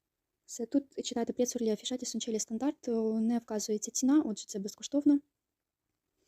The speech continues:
Фіналізація. Фініш.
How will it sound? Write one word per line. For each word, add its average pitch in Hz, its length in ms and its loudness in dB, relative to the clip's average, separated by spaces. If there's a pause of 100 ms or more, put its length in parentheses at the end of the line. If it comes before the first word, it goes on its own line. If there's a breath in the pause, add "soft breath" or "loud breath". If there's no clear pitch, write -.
(460)
Фіналізація. 208 540 0 (1120)
Фініш. 233 380 -6